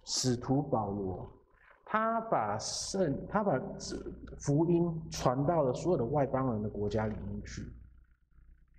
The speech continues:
保罗，那一位写了很多很多新约里面的书信，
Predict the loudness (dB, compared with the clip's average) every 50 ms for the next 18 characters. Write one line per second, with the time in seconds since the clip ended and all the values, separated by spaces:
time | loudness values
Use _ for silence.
0 | -20 -20 -20 -2 0 2 4 4 4 4 2 2 4 2 2 0 -2 -4 -2 0
1 | 2 2 2 2 2 4 2 2 2 0 -2 -4 -2 2 2 4 4 4 4 4
2 | 4 4 2 0 -2 -6 -10 -12 -14 -14 -4 0 2 2 4 4 4 4 4 4
3 | 4 2 2 2 2 2 2 2 2 2 2 2 0 0 2 2 4 6 6 6
4 | 6 4 4 2 0 2 2 2 2 2 2 0 0 0 0 0 0 0 0 0
5 | 0 -2 -2